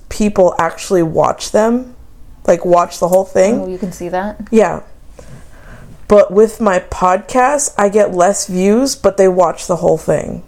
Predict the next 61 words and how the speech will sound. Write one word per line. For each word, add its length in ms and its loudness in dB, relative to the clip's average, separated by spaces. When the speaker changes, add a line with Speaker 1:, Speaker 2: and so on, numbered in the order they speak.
Speaker 2:
Mm-hmm. 160 -10
Speaker 1:
So 220 0
my 240 -2
hours 420 2
are 100 0
better 280 0
with 160 0
the 60 -8
podcast, 760 -4
even 300 2
if 160 -2
it's 180 -4
less 640 0
views. 760 -6
Speaker 2:
Like, 140 2
you 60 4
know 100 2
what 160 0
I 40 -4
think 220 0
it 100 4
is 120 2
about 220 0
podcasts? 500 -4
It's 120 -6
like 180 0
you 40 -12
could 100 -4
just 160 -8
put 140 0
it 120 0
on 180 -4
and, 100 -6
like, 200 -12
do 100 -6
the 100 -6
dishes 800 -4
or, 120 4
like, 260 0
do 160 -2
stuff. 560 -2
Speaker 1:
Yeah. 120 4
Speaker 2:
And 80 -2
then 100 -4
it's 140 -6
like, 200 -2
"Oh, 380 2
it's 160 -14
just 140 -6
been 100 -2
an 80 -6
hour 240 -2
and 100 -6
a 20 -4
half, 320 -8
and 260 -8
I 120 -6
just 160 -6
Speaker 1:
Yeah. 60 0
Speaker 2:
listened 240 -6
to 360 -2